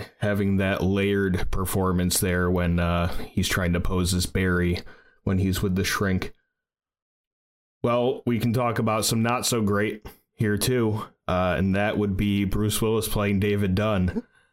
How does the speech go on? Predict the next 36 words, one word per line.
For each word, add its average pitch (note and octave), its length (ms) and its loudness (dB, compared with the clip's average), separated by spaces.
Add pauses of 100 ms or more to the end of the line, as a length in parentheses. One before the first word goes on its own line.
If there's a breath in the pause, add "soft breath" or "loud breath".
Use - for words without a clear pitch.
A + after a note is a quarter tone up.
(160 soft breath)
Um, F2 540 0 (180)
you G2 80 0
know, F#2+ 140 0
Bruce C3+ 360 0
Willis, B2 640 0 (260 loud breath)
I, G2+ 300 0
I G#2 40 2
know G#2+ 500 2
from G2+ 300 0
his, G2 380 2
uh, F#2+ 180 2
reputation, G#2 760 0
he, G2 240 0
he G2+ 160 0
can G2+ 220 0
sometimes, G2+ 720 0
uh, G2+ 320 0
turn A#2 240 0
it G#2 100 0
on, G3 480 0 (360 loud breath)
and G2+ 100 0
other G#2+ 200 0
times A2 340 0
he G#2 100 2
just G#2 240 0
kinda G2 540 2
sleepwalks G#2+ 720 0
through G2 260 0
films, F#2+ 540 0
and, F2+ 320 2
uh, F2+ 300 0 (500)
Unbreakable E3 720 0
wasn't D#3 320 0
as C#3 140 0
bad C#3 360 0
as B2 800 0